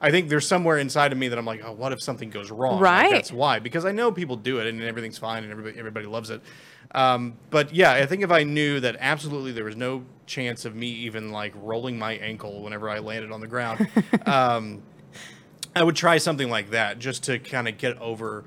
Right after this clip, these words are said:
Speaker 1: that hump and, and know what it felt like, and then maybe be more comfortable, um, to do that in the future. Um, 'cause, yeah, there, there's stuff that I think I would like to do like that, that I just, that fear kinda still holds me back a little bit.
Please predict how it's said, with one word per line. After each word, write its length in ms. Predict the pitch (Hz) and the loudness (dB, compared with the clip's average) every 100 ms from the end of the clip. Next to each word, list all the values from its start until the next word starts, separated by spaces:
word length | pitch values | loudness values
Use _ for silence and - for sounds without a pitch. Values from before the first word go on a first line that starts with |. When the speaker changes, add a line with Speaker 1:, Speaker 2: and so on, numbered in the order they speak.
| - - - | -20 -20 -8
Speaker 1:
that 180 | 117 101 | -6 -6
hump 400 | - 120 104 101 117 | -6 -6 -6 -10 -12
and, 280 | 110 107 107 | -10 -10 -10
and 260 | 120 113 | -10 -6
know 140 | 123 131 | -2 0
what 160 | 123 | 0
it 160 | 110 92 | -4 -8
felt 260 | - 113 98 | -6 -6 -6
like, 400 | 104 101 101 - | -6 -8 -10 -16
and 380 | 117 107 104 104 101 | -12 -8 -8 -10 -10
then 320 | 107 104 104 | -8 -8 -8
maybe 220 | 107 107 | -10 -10
be 160 | 104 107 | -12 -14
more 180 | 104 104 | -14 -14
comfortable, 540 | - 110 - 101 101 - - - - - | -14 -14 -14 -14 -16 -18 -20 -20 -18 -10
um, 200 | 104 98 | -10 -10
to 80 | 104 | -14
do 120 | 110 | -12
that 160 | 107 104 | -10 -10
in 60 | 101 | -10
the 80 | 101 | -16
future. 540 | - 110 - 104 104 | -14 -14 -14 -14 -12
Um, 380 | 104 101 101 98 _ _ | -8 -8 -10 -16 _ _
'cause, 680 | - 107 101 - - - - - | -8 -6 -6 -8 -8 -10 -12 0
yeah, 240 | 208 139 | 2 4
there, 220 | 110 131 | 2 -2
there's 200 | 143 151 | 0 -2
stuff 280 | - 175 147 | 0 0 0
that 80 | 131 | -2
I 80 | 127 | -4
think 180 | 131 120 | -4 -4
I 40 | |
would 140 | 110 110 | -6 -6
like 220 | 110 113 | -8 -8
to 80 | 113 | -12
do 260 | 113 139 | -8 -6
like 220 | 147 151 151 | -4 -6 -4
that, 320 | 156 160 120 | -4 -4 -6
that 180 | 110 - | -8 -8
I 120 | 113 | -12
just, 280 | 113 110 - - _ _ _ _ _ - | -12 -14 -16 -18 _ _ _ _ _ -12
that 100 | 110 | -12
fear 300 | - 120 110 | -6 -6 -6
kinda 220 | 117 107 | -8 -10
still 240 | - 110 | -10 -10
holds 260 | 104 107 104 | -10 -12 -12
me 80 | 107 | -12
back 260 | 101 101 | -10 -12
a 40 | 107 | -14
little 180 | 101 104 | -18 -18
bit. 180 | 107 | -18